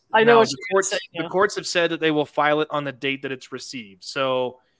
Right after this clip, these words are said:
Speaker 2: so if I send you a document today and the court doesn't get around to filing it until Monday, they, they will post it as if it was filed today, if that makes sense.
Speaker 1: Mm-hmm.
Speaker 2: But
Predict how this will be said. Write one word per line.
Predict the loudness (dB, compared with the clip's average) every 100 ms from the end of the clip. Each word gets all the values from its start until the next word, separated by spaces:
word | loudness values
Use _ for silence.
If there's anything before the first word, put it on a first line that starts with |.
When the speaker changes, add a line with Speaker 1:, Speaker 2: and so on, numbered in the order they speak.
| _ _
Speaker 2:
so | -10 -8
if | -2
I | -2
send | -2 -4 -4
you | 0 2 2
a |
document | 2 0 -2 -8 -8
today | -4 -2 -2 -4
and | -6
the | -10
court | -6 -4 -4
doesn't | -8 -6
get | -4
around | -4 -4
to | -6
filing | -6 -4 -4 -6
it | -8 -10
until | -12 -12
Monday, | -8 -8 -6 -6 -4
they, | -6 -4
they | -4
will | -4 -6
post | -6 -6 -6 -10
it |
as | -12
if | -12 -14
it |
was | -16 -8
filed | -6 -6 -10
today, | -16 -18 -20 _ _ _ _ _
if | -10
that | -10
makes | -10 -14
sense. | -18 -18 -20 -20 _ -18
Speaker 1:
Mm-hmm. | -18 -18 -20 _ _
Speaker 2:
But | 2 2 0